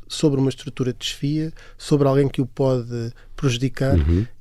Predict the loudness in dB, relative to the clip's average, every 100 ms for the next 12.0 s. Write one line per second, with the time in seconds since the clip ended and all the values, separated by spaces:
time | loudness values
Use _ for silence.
0 | 2 4 6 2 0 -2 -2 -2 2 4
1 | 4 4 2 0 -6 -6 -4 -4 0 2
2 | 2 0 -2 4 8 10 10 8 6 2
3 | 2 -4 -6 2 4 4 2 2 2 2
4 | -2 0 4 4 2 -2 0 0 2 2
5 | 2 2 2 4 6 6 4 0 -2 -4
6 | 2 2 4 4 4 2 2 2 2 2
7 | 2 4 4 2 -2 -4 0 0 2 2
8 | 2 0 -2 -2 -2 -4 -8 -12 -10 0
9 | 4 6 4 2 2 2 2 4 4 2
10 | -2 -8 -8 -14 -12 -10 -2 2 4 6
11 | 6 6 8 8 8 6 6 6 4